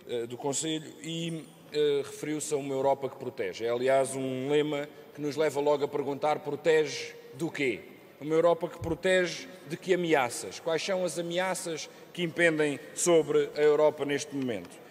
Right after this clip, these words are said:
Senhora, ehm, Secretária de Estado, as principais ameaças que impendem sobre os cidadãos da União Europeia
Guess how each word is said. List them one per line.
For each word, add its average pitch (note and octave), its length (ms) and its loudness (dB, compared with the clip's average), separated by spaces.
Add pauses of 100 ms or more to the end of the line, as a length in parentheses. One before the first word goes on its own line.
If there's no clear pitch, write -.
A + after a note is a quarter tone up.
(320)
Senhora, F3+ 680 4
ehm, D#3+ 680 2
Secretária D3 400 0
de C#3 60 -4
Estado, B2+ 300 -2
as - 80 -10
principais G3 720 -2
ameaças D#3 720 -4 (380)
que D#3+ 60 -4
impendem F#3+ 400 2
sobre F#3 340 2
os - 100 -4
cidadãos D#3+ 680 0
da C#3+ 120 0
União E3 220 4
Europeia E3+ 600 4